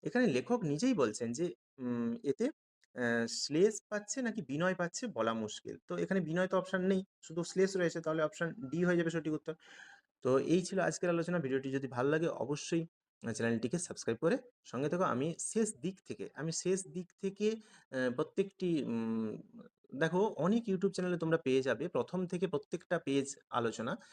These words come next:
তো আমি সেই জন্য তোমরা যাতে সবগুলো তাড়াতাড়ি পেয়ে যাই, তাই আমি ঠিক করেছি শেষ দিক থেকে আমি আজ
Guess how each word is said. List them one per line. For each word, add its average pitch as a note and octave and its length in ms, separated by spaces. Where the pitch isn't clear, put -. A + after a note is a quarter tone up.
তো D#3+ 180
আমি D#3+ 260
সেই E3 160
জন্য F3+ 260
তোমরা D#3+ 220
যাতে F3 180
সবগুলো C#3+ 440
তাড়াতাড়ি D#3 380
পেয়ে A#2+ 180
যাই, D#3+ 140
তাই D3+ 260
আমি D3+ 260
ঠিক - 180
করেছি F3 280
শেষ G#3 260
দিক E3+ 220
থেকে B2+ 220
আমি B2+ 160
আজ D3 160